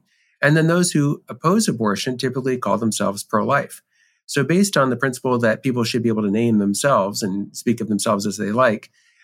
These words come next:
I've used the preferred, in general, used the preferred terms of each, you know, of the respective groups in this discussion.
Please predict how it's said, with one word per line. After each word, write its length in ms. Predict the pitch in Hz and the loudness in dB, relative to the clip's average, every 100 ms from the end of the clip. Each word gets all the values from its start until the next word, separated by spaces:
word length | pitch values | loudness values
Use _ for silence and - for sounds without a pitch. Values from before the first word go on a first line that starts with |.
| _ | _
I've 180 | - 117 | -2 0
used 360 | 123 131 120 - | 2 0 0 -4
the 80 | 107 | -4
preferred, 640 | 117 110 139 135 135 135 - | -6 -4 0 0 -2 -8 -4
in 100 | 113 | 0
general, 340 | 113 92 92 | 2 0 0
used 240 | 123 117 113 | 0 0 0
the 60 | |
preferred 520 | 117 110 - 127 120 117 | -6 -6 -2 0 0 0
terms 360 | 117 107 101 | 0 2 0
of 120 | 104 | 0
each, 300 | 107 110 - - _ _ - | 0 0 -4 -10 _ _ -2
you 80 | |
know, 120 | 104 98 | 0 0
of 100 | 98 | 0
the 80 | |
respective 500 | 104 - 104 98 104 | -2 -2 -4 -4 -6
groups 300 | - 101 98 | -6 -6 -4
in 80 | 104 | -6
this 140 | 92 - | -6 -6
discussion. 580 | - - 90 - - | -8 -4 -4 -6 -10